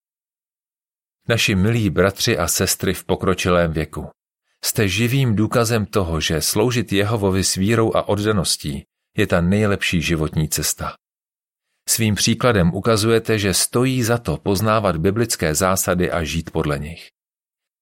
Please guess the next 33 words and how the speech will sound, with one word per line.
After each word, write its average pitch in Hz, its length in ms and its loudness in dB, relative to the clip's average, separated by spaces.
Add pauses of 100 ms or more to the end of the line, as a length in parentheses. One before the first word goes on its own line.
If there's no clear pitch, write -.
(520)
Zažili 87 420 2
jste, - 260 0
jak 117 160 -2
se 110 140 0
věci 104 300 0
dělaly 107 380 2
dřív, 113 440 -4 (640)
ale 92 180 0
taky 98 300 0
víte, 104 380 0
že 120 120 2
je 90 140 2
potřeba 117 480 -2
se 95 180 0
přizpůsobit 107 800 -2
novým 92 400 2
okolnostem. 78 800 -4 (840)
A 85 140 -2
vy, 90 280 2
kdo 82 200 0
jste - 180 -2
se 95 160 0
dali 90 220 4
pokřtít 92 580 -4
až 76 140 -2
ve 85 120 0
stáří, 120 600 -4 (460)
toho 101 220 0
máte 120 340 2
taky 113 340 -2
hodně 87 320 0
co 80 180 -2
nabídnout. 73 720 -4